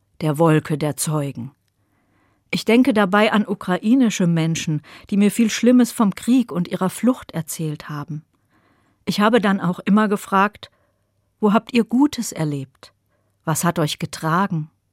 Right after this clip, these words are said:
Und meist war die Antwort: „Ja, da gab es gute Menschen.“ Zum Beispiel den Arzt, der nach einer Schicht ein Neugeborenes und seine Mutter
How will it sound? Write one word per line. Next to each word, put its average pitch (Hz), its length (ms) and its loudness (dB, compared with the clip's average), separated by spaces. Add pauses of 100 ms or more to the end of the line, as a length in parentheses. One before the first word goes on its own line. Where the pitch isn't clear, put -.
(800)
Und 214 220 2
meist 202 380 4
war 254 140 2
die 247 180 -2
Antwort: 220 640 0 (260)
„Ja, 220 460 0 (760)
da 214 160 2
gab 226 300 4
es 302 220 -2
gute 240 320 2
Menschen.“ 262 580 2 (1080)
Zum 208 160 4
Beispiel 240 380 2
den 214 200 2
Arzt, 220 640 -2
der 185 100 2
nach 185 200 0
einer 180 280 -2
Schicht - 480 -6
ein 170 160 0
Neugeborenes 214 920 2
und 165 180 -6
seine 165 280 0
Mutter 214 400 0